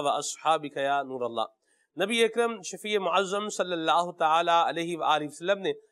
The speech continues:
ارشاد فرمایا کہ جو شخص مجھ پر تین مرتبہ صبح اور تین مرتبہ شام درود پاک پڑھے تو اللہ تعالیٰ پر حق ہے کہ اس کے اس دن اور رات کے گناہوں کو معاف فرما دے۔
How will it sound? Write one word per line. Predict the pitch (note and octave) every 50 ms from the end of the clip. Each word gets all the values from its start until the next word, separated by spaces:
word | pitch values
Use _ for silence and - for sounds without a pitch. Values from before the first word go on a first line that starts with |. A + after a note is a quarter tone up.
| _ _ _
ارشاد | D3+ C#3+ - - - F3 F3 E3 -
فرمایا | - B2+ B2+ B2 B2+ C#3 D3+ - - _ _ _ _ _ _ _
کہ | - F3
جو | E3 A3+ B3+ C4+
شخص | B3+ - C4+ C4 -
مجھ | A#3 B3 A3+ A#3+
پر | G#3 B3+ B3
تین | - - - B3 B3+ C#4
مرتبہ | C4 A#3+ A3 G#3+ A3 A3+ A3 A3
صبح | F3+ - G3 F#3+ F3
اور | G3 A3 A3+ A3 - F#3 F#3
تین | F#3 - G3+ G#3
مرتبہ | G3+ F#3+ F3+ - - D#3+ D#3+ D#3
شام | C#3+ - - E3 F3+ G3 F3
درود | D3+ E3+ F3 E3+ F3 D#3
پاک | E3 D3+ C3+ -
پڑھے | - D3+ D3 E3+ A3 - _ _ _ _ _ _ _ _
تو | - -
اللہ | B2+ F#3 G3 F#3 G3 G#3 G#3+ G#3 G#3
تعالیٰ | F#3 E3 F3 F#3 - A3 G#3 F3
پر | F#3+ E3
حق | - - C4+ C4+ - A3+ F3
ہے | E3+ E3+ E3 - _ _ _ _ _ _ _
کہ | - - -
اس | G3 G#3 -
کے | - - G3+ G3 G3 -
اس | E3+ D#3 - C3 C3
دن | E3 G3+ A3 G#3+ - - -
اور | D3+ D3
رات | C3+ C3 C3+ C#3+ E3+ E3+ -
کے | F3
گناہوں | C#3 C3 C3+ C#3+ C#3+ C3+ C3
کو | A2+ - B2+ D3 - - _ _ _ _
معاف | C3+ C3+ D3 C3+ A#2 B2 - -
فرما | - B2 A2+ A#2 A2+ A2
دے۔ | G#2